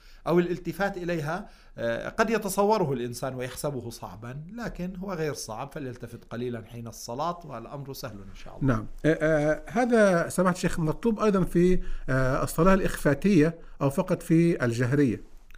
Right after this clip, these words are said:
Speaker 1: آه، المخارج لابد أن تكون مخارج صحيحة في الجهرية والإخفاتية.
Speaker 2: نعم.
Speaker 1: بلا فرق. صحيح
Speaker 2: مم.
Speaker 1: أنه في الإخفاتية لا يخرج الصوت إلى الخارج، لكن أيضًا الهواء هذا اللي يخرج عند الهمبثة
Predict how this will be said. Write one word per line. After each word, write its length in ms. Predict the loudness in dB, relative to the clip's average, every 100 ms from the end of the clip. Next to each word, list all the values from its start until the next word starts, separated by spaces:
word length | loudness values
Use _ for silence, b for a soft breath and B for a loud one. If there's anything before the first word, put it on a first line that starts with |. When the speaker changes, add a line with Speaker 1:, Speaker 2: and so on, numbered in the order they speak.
| b b b -14
Speaker 1:
آه، 760 | -10 -8 -8 -8 -6 -4 -4 -4
المخارج 580 | -6 -4 -2 -2 -2
لابد 240 | -4 -4 -6
أن 100 | -8
تكون 260 | -8 -10
مخارج 320 | -10 -8 -8 -8
صحيحة 500 | -12 -12 -12 -12 -12
في 100 | -12
الجهرية 480 | -12 -10 -8 -8 -10
والإخفاتية. 720 | -12 -12 -14 -14 -16 -16 -18 -8
Speaker 2:
نعم. 280 | -2 -2 -2 -6
Speaker 1:
بلا 260 | -4 0 2
فرق. 380 | 2 -2 -2 -6 -6 B
صحيح 360 | B -6 -2 -2
Speaker 2:
مم. 60 | -2
Speaker 1:
أنه 180 | -4
في 140 | -4 -8
الإخفاتية 600 | -12 -4 -4 0 0 2
لا 280 | 4 4 4
يخرج 380 | 0 -4 -8
الصوت 400 | -8 -6 -4 -2
إلى 160 | -2 -4
الخارج، 460 | -4 -2 -2 -4 -10 b b b
لكن 320 | -4 -2 -4
أيضًا 320 | -4 -2 -2 -2
الهواء 520 | -4 -4 0 0 -2
هذا 200 | -4 -4
اللي 160 | -2
يخرج 400 | -2 -4 -8 -10
عند 160 | -10 -8
الهمبثة 640 | -4 -2 0 0 -2 -6